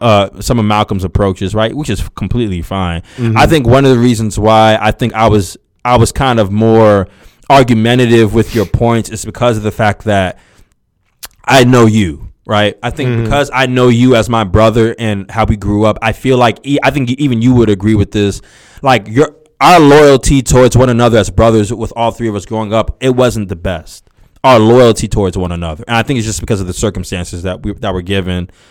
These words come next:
Speaker 1: of us just being
Speaker 2: Well, our Lord, our, me, you, and my, and our
Speaker 1: Yeah,
Speaker 2: little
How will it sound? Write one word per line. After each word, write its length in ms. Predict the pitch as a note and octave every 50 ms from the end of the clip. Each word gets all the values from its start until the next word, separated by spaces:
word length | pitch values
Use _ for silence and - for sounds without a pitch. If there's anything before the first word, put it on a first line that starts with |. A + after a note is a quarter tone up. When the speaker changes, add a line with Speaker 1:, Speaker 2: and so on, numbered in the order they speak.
| _ _ _ _ _ -
Speaker 1:
of 160 | A2 G#2+ G2 A2+
us 160 | A2+ - -
just 100 | G2 F#2
being 160 | - F3+ F3
Speaker 2:
Well, 60 | F3+
our 140 | F3 E3+ E3
Lord, 340 | D#3 D#3+ D#3+ D#3+ D#3+ D#3 D3 - -
our, 260 | D3 D#3 E3+ F3 - -
me, 260 | C3+ C3 D3+ E3+ F3 E3+
you, 240 | D#3+ D3+ D#3+ D#3+ D#3
and 160 | C#3+ C#3 C3+
my, 160 | B2 A#2+ A#2 - -
and 320 | B2 A2+ A2 G#2+ G#2 G#2
our 100 | G2+ G#2 G#2+
Speaker 1:
Yeah, 140 | B2+ D3 C3+
Speaker 2:
little 120 | A#2 G2